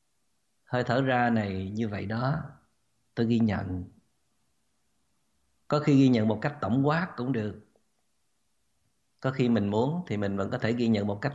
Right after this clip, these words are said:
chi tiết, đường nét. Ghi nhận đó gọi là niệm.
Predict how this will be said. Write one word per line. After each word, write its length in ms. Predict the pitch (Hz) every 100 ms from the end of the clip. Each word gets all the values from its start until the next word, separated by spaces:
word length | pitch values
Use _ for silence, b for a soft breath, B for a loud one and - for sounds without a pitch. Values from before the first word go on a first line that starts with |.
| -
chi 220 | 135 131 151
tiết, 360 | 170 208 - - _
đường 280 | 117 104 98
nét. 320 | 110 143 - _ _ _ _ _ _ _ _ _ _ _ _ _ _ _ _ _ _ _ _ _ _ _ - - _ - - - - - - - - _ - -
Ghi 140 | 127
nhận 260 | 120 104 117
đó 380 | 117 143 160
gọi 180 | 135 101
là 120 | 101
niệm. 640 | 98 92 90 95 98 92